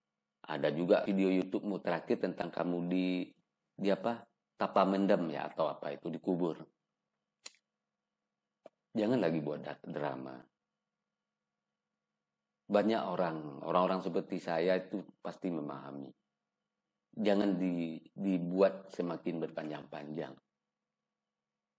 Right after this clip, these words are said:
Jujur itu baik, dan saya paling anti kepada orang pendusta.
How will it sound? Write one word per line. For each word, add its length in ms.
Jujur 400
itu 200
baik, 360
dan 320
saya 360
paling 560
anti 400
kepada 520
orang 280
pendusta. 680